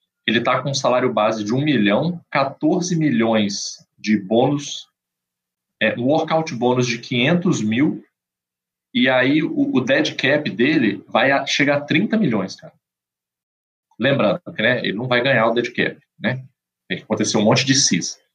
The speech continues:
Mas ainda assim, é, é, realmente esse argumento aí faz bastante sentido, porque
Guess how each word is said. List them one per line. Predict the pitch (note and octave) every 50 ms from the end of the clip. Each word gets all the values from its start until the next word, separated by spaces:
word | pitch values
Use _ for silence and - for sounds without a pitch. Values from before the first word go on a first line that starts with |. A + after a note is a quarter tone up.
| _ _ _ _ _ _ -
Mas | G#2+ G#2+ G2+ A2+
ainda | A2 A#2 D3 E3
assim, | D3+ - - - C3+ D3+ F#3+ G3+ - - - _ _ _
é, | A2 A2 A2 - - G#2+ G#2 G#2 G#2+ G#2 G#2 G#2
é, | G2+ - -
realmente | - C3 - B2 - A2+
esse | G#2+ - A#2
argumento | A#2 A#2+ A#2+ A2 A2+ A2+ A#2
aí | B2
faz | A#2+ C3+ C3 B2+
bastante | B2+ B2+ B2+ - C3+ C3 -
sentido, | - D#3+ E3+ F3 - - A#2+ - -
porque | - - - - - -